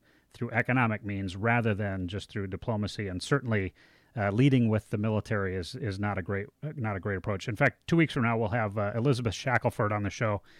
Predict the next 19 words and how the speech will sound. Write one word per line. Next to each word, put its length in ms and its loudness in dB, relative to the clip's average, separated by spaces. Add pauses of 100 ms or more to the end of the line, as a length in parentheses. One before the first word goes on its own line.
(400)
and, 300 2
uh, 140 4
she's 220 -2
been 140 2
a 40 0
big 180 0
advocate 420 -2
talking 340 -2
about 220 -2
the 80 -8
fact 300 -2
that 220 -6 (500)
since, 400 0
uh, 100 6
nine 220 4
eleven, 520 2
the 120 2
United 220 2
States, 440 -2